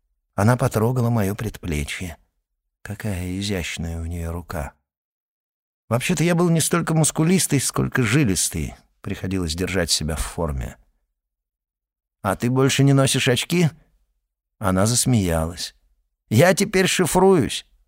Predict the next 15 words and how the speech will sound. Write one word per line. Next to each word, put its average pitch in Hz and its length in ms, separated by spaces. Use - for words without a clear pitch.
Линзы". 139 480
"Пойдем", 107 600
потянул 95 500
я 90 160
ее 87 260
на 82 140
улицу, 135 600
чтобы 131 340
поговорить 85 580
нормально. 73 760
Мы 170 160
устроились 196 840
на 139 120
скамейке 143 720
снаружи, 139 680